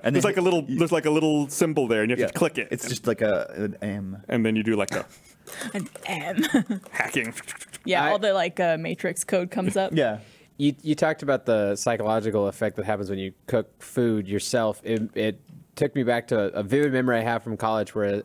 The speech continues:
Speaker 4: a, it was, maybe it was an anthropology class.
Speaker 2: Hmm.
Speaker 4: Um,
Speaker 2: Great store.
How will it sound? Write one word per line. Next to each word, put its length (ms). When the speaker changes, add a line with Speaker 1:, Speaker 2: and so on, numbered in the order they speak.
Speaker 4:
a, 1040
it 60
was, 160
maybe 100
it 40
was 120
an 80
anthropology 580
class. 400
Speaker 2:
Hmm. 100
Speaker 4:
Um, 440
Speaker 2:
Great 160
store. 180